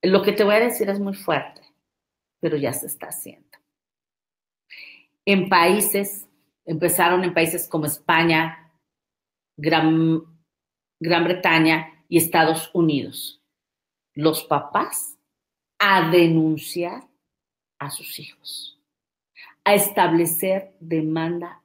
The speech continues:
a sus hijos, aún siendo menores de edad, porque los golpean, porque los maltratan, porque les rompen cosas o, o se llevan cosas de la casa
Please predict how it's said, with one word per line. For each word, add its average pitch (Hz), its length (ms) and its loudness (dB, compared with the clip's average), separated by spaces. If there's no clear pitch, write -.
a 151 100 -10
sus - 260 -14
hijos, - 520 -16
aún 190 420 4
siendo 262 580 0
menores 185 720 -4
de 139 200 -6
edad, - 280 -14
porque 151 300 -4
los 143 220 -4
golpean, 143 600 -6
porque 147 240 -2
los 135 180 -2
maltratan, 139 720 -6
porque 165 380 4
les 156 280 0
rompen 180 460 0
cosas 180 540 -2
o, 143 180 -2
o 160 100 -2
se 151 180 -4
llevan 165 640 0
cosas 165 320 -4
de 165 80 0
la 147 180 -2
casa 151 500 -2